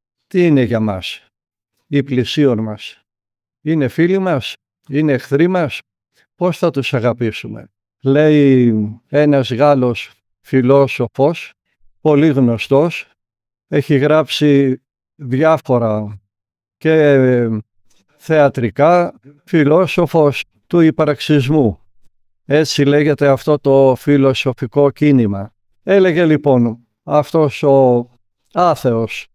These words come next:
φιλόσοφος, ο Σάρτρ, "Η κόλασή μου είναι η άλλη". Έχει δίκιο. Μια Κυριακή, σε ένα χωριό στην Πελοπόννησο,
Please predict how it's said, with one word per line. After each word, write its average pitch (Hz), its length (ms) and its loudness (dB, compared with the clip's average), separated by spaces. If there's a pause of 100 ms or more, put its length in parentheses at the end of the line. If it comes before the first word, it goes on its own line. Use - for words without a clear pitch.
(260)
φιλόσοφος, 143 1160 -2 (360)
ο 139 160 -4
Σάρτρ, 123 600 -2 (180)
"Η 135 160 0
κόλασή 160 760 2
μου 170 340 -2 (560)
είναι 165 540 0 (520)
η 135 160 0
άλλη". 107 440 0 (420)
Έχει 139 300 -2
δίκιο. 147 520 -2 (1080)
Μια 160 720 2
Κυριακή, 151 840 0 (180)
σε - 300 -2
ένα 151 380 2
χωριό 135 540 0
στην 139 240 -6
Πελοπόννησο, 135 1040 0